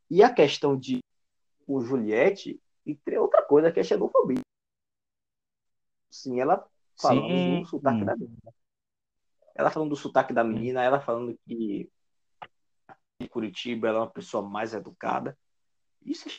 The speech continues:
Speaker 2: Sim.
Speaker 1: dizendo que
Speaker 2: Ridículo.
Speaker 1: e só por ela ter nascido
Speaker 2: Ridículo.
Speaker 1: na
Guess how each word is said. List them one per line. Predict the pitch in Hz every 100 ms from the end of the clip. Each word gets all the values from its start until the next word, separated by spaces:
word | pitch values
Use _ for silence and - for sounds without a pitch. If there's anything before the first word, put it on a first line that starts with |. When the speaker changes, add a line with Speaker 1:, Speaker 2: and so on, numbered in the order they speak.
| _ _ _ _ _ _ _ _ _
Speaker 2:
Sim. | - - 107 120 123 _ _ -
Speaker 1:
dizendo | 135 -
que | 131 -
Speaker 2:
Ridículo. | 131 113 117 - 104 110
Speaker 1:
e | 107
só | - 175
por | 185 170
ela | 147
ter | 139
nascido | 131 127 - - _ _
Speaker 2:
Ridículo. | 113 _ 101 98
Speaker 1:
na | 131 147